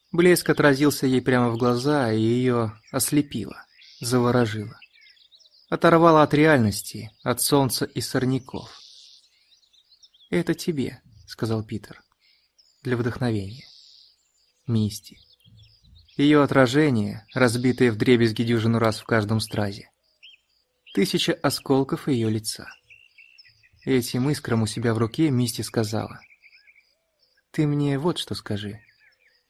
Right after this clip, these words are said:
Она сказала: «Как умер муж Моры Кинкейд?»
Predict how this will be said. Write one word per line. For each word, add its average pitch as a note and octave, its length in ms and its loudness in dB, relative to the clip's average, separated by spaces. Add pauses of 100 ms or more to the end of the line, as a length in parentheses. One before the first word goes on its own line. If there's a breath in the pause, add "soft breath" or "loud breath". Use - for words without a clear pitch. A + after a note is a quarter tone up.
(200)
Она G#2+ 280 -4
сказала: G#2 560 -8 (1000)
«Как - 360 -6
умер C#3+ 320 -2
муж C3+ 320 -2
Моры A#2 260 0
Кинкейд?» A2+ 580 -8